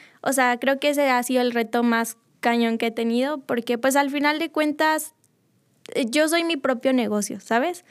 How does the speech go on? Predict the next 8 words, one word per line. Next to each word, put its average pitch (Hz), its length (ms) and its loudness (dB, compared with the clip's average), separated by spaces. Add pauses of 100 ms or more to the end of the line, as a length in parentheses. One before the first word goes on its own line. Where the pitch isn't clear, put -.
(400)
Entonces, 262 920 2
si 254 320 0
yo 277 300 4
estoy 285 280 0
bien 262 180 2
conmigo, 285 640 0
si 240 320 -2
yo 233 500 2